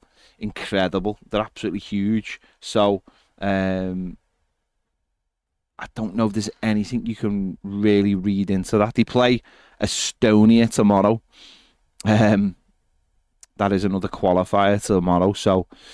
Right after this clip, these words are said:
we might see. We'll probably see him start again, I imagine, and we'll see, um, we'll see if he can get up to the level of Estonia. But the more he plays in that number six role, I imagine, for Belgium, the more, the more he develops, the more he develops as a player. So,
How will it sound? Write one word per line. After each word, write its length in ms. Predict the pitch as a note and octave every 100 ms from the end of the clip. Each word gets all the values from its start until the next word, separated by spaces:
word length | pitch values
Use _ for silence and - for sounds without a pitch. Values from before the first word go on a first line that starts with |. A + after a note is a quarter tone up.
| - -
we 80 |
might 240 | G2+ F#2+ F2+
see. 320 | - G2 F2+ _ _
We'll 160 | - G2
probably 280 | - D#3+ B2+
see 160 | B2
him 80 | G#2
start 360 | G2+ G#2+ F#2+ -
again, 240 | F#2+ G2+
I 120 | G2+
imagine, 440 | G2 G#2 A2+ A#2+ A#2
and 140 | G#2+
we'll 180 | G#2+ G#2
see, 480 | - - A2 G#2+ G#2+
um, 360 | G#2+ G2+ G2+ - _ _ _ _ _ _ _ _ _ - _
we'll 80 | -
see 160 | -
if 60 | G#2
he 80 | G2
can 120 | G2
get 100 | F#2
up 80 | F2
to 100 | -
the 120 | F2+
level 300 | F2 E2+ F2
of 60 | F2+
Estonia. 540 | F2+ - E2+ F2 F#2+ - _ _ _ _ _ _ _
But 140 | - C#3+
the 100 | F3
more 180 | G#3 A3
he 60 |
plays 300 | G#3+ G3 E3+
in 80 | D#3+
that 140 | D3
number 180 | C#3+ C#3
six 260 | - B2 -
role, 180 | D3 D3+
I 100 | D3+
imagine, 360 | D3 C#3+ A#2
for 300 | - A2+ A#2
Belgium, 500 | A#2 B2+ B2+ B2+ A#2
the 80 | G2+
more, 380 | G#2 A2 A2+ G#2 _ _ _ -
the 80 |
more 300 | G#2+ A2+ A2+
he 100 | A2+
develops, 720 | G2 F#2+ G2+ G2+ - - - - _ _
the 80 | G2+
more 180 | G#2 G#2
he 140 | G#2
develops 420 | G2 F#2 F#2+ -
as 140 | G#2 G2
a 40 |
player. 360 | - G#2 G#2 G#2+
So, 320 | - F#2 F2+